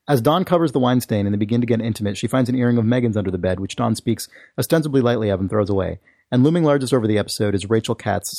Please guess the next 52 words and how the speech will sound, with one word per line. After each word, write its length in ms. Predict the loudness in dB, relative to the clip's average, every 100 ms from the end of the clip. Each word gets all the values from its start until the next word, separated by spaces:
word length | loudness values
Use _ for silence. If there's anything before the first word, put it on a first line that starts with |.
| -4
slash 240 | -2 -2
Menken. 380 | -4 -6 -8 -12 _ _ _ _
He 100 | 2
learns 180 | 2 2
of 80 | 0
her 80 |
death 300 | 2 2 0 -4
from 120 | -4
his 120 | -2
secretary, 540 | -2 -2 -2 -2 -2 -4
attends 300 | -4 -2 0
her 140 | -4 -6 -4
funeral, 500 | -2 0 0 -4 -8 -14
Shiva, 340 | -10 -6 -6 -8 -14 -20 _
and 160 | 0 2
tries 220 | 2 2
to 80 | 0
find 180 | 2
understanding 460 | 2 0 0 0 0
with 120 | 0
her 60 | -4
sister, 380 | -4 -4 -4 -4
then 140 | 0
goes 160 | 0 0
to 80 | -2
make 140 | -2
sense 240 | -2 -4
of 40 | -4
a 20 |
dream 240 | -4 -2 -2
about 200 | -2 -2
Rachel 280 | -4 -6
with 100 | -6
one 80 | -4
of 60 | -4
the 60 |
waitresses 420 | -2 -4 -4 -6 -6
at 80 |
the 60 | -6
diner. 360 | -6 -6 -8 -12 -20 -20 _
I'm 80 | -4
curious 340 | 0 2 2 0
for 120 | 0
your 80 | 0
thoughts 260 | 0 -2
on 100 | -2
Don's 220 | -2 -2 -2
dealing 200 | -4 -4
with 100 | -4
all 80 |
these 180 | -6 -8
things. 320 | -10 -12 -14